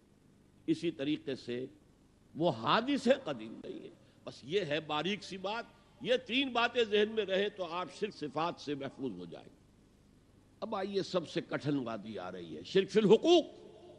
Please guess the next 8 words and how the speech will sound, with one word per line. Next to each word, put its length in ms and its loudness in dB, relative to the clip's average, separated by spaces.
अल्लाह 360 6
के 140 2
हुकूक 460 8
क्या 160 2
क्या 200 -4
है 180 4
इंसान 440 -4
पर, 340 -6